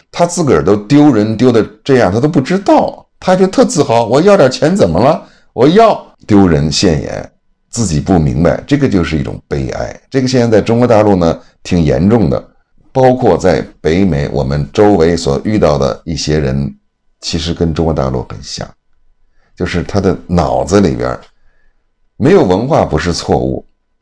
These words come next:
但是这个脑子里边的思维的伦理道德的标准，这个不是你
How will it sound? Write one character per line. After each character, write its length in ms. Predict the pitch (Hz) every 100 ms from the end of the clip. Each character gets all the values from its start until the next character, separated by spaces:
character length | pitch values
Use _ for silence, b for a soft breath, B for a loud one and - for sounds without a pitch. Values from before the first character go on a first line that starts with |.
| _ -
但 160 | 165
是 340 | 135 131 101 - _ -
这 120 | 160
个 80 | 113
脑 280 | 104 76 76
子 120 | 110
里 140 | 92
边 180 | 73 87
的 240 | 87 73 - b b b _ _
思 380 | - - 135 156
维 240 | 107 101
的 240 | 101 90 -
伦 260 | 113 113 151
理 160 | 107
道 260 | 82 113 92
德 200 | 78 87
的 100 | 82
标 340 | - 143 139
准， 320 | 135 60 69 69 b b b
这 160 | - 190
个 260 | - 90 - - _
不 100 | 127
是 220 | 123 170
你 260 | 104 73